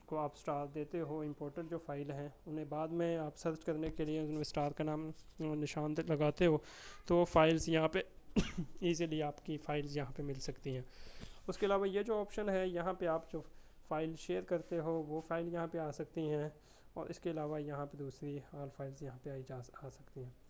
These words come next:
ये जो start का button, जमा का निशान जो बना हुआ है, यहाँ से आप अपनी फाइल जो है, वो यहाँ से अपलोड कर सकते हो। और इसके अलावा जो है,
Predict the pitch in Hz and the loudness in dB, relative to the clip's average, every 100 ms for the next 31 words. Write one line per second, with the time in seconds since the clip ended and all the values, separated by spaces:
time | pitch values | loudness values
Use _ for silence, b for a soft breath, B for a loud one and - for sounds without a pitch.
0 | b b b b - 190 208 208 175 180 | b b b b -4 -2 -2 0 2 2
1 | 185 - 185 175 190 185 - - - - | 0 -2 -2 0 0 -2 -8 -20 -20 -20
2 | - 170 156 160 175 175 170 156 156 156 | -14 -8 -4 -2 -2 -2 -4 -4 -4 -4
3 | 160 160 160 165 147 147 147 143 156 165 | -2 0 2 2 2 2 2 4 6 8
4 | 165 147 135 135 - 156 - B B B | 8 8 8 8 10 10 10 B B B
5 | - 160 - 147 151 147 160 139 139 139 | 10 12 12 12 12 12 12 12 12 10
6 | 143 143 147 143 135 131 143 - 147 143 | 8 8 8 8 6 4 4 6 6 8
7 | - 165 175 - 170 156 160 B B B | 8 8 8 12 12 12 12 B B B
8 | B B B B - 156 156 160 - 147 | B B B B 8 12 12 12 8 8
9 | 170 151 147 147 147 135 139 | 10 10 10 8 6 6 4